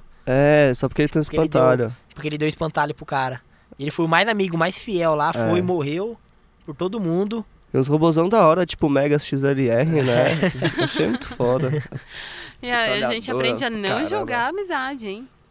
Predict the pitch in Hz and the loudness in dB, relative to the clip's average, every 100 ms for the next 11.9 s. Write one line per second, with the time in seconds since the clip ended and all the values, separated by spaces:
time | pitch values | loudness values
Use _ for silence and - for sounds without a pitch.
0 | _ - 180 - 185 196 185 117 202 208 | _ -14 -12 -10 -10 -8 -8 -8 -6 -6
1 | 208 214 262 240 214 233 277 233 190 202 | -8 -10 -10 -12 -10 -12 -14 -16 -10 -8
2 | 202 208 - 208 - 214 202 - 233 392 | -8 -10 -10 -10 -12 -14 -12 -14 -14 -10
3 | 440 466 - 403 480 466 427 285 185 165 | -10 -12 -14 -14 -12 -10 -10 -10 -12 -14
4 | 170 _ 202 247 277 240 226 262 226 254 | -20 _ -18 -18 -16 -6 -4 -2 -2 0
5 | 302 339 320 320 311 233 196 247 294 302 | -2 -4 -8 -6 -8 -8 -8 -8 -8 -8
6 | 262 220 202 220 208 - 214 233 196 175 | -6 -6 -6 -2 -2 -2 -6 -6 -8 -8
7 | - _ - - - _ _ 165 175 175 | -14 _ -20 -20 -20 _ _ -4 -4 -4
8 | 170 185 190 190 196 226 226 190 180 180 | -4 -4 -4 -6 -6 -8 -8 -8 -6 -4
9 | 196 240 - 131 123 131 143 208 226 _ | -6 -8 -8 -8 -8 -12 -12 -14 -14 _
10 | _ 180 214 196 240 226 214 208 - 185 | _ -4 -2 0 0 0 -2 -6 -8 -6
11 | 170 175 160 180 170 185 160 135 | -6 -6 -8 -8 -10 -8 -8 -8